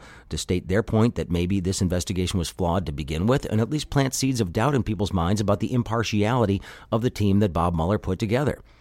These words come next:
I think they were very effective at that. Whether you agree with that or not, I think my assessment is, is pretty accurate in that regard.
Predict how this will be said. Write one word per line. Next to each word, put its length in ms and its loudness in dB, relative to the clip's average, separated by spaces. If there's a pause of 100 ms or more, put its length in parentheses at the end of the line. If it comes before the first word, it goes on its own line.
(140)
I 80 -6
think 160 0
they 80 0
were 140 4
very 240 0
effective 400 -6
at 100 -6
that. 260 -6
Whether 220 -4
you 140 -2
agree 240 0
with 140 -4
that 120 2
or 60 2
not, 360 0
I 120 -6
think 280 -8
my 100 0
assessment 420 -2
is, 100 -4 (400)
is 80 -8
pretty 300 -2
accurate 360 -2
in 100 0
that 180 -4
regard. 480 0